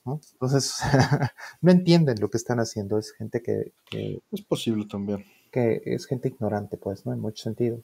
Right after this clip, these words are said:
Speaker 1: Entonces, ahora, eh, pues, traen un asunto porque, pues, decían, "Ah, es que Nintendo no nos ha dado el juego, es que Nintendo nos está, eh, bloqueando, y Nintendo la, la, la, la, la". Pues, güey, perdón, pero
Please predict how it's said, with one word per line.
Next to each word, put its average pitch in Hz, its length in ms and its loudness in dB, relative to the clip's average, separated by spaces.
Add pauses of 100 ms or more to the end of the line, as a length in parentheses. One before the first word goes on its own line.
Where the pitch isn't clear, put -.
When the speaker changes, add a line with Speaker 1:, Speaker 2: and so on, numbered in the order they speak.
(600)
Speaker 1:
Entonces, 139 420 6
ahora, 143 560 10
eh, 117 280 2
pues, - 200 -4
traen 120 260 4
un 131 100 2
asunto 123 360 -4
porque, - 220 -2
pues, 98 180 -8
decían, 117 320 2
"Ah, - 180 0
es 175 140 -2
que 156 120 2
Nintendo 131 460 2
no 127 160 0
nos 123 220 0
ha 110 60 6
dado 104 180 6
el 98 80 0
juego, 170 560 10
es 160 100 2
que 131 140 0
Nintendo 113 500 2
nos 107 380 -4
está, 107 520 4 (380)
eh, 101 160 -2
bloqueando, 156 880 6
y 135 60 4
Nintendo 117 480 2
la, 113 120 6
la, 113 140 8
la, 120 140 10
la, 117 160 12
la". 160 260 6 (640)
Pues, 202 160 -8
güey, 254 200 -8 (720)
perdón, 156 400 4
pero 123 340 2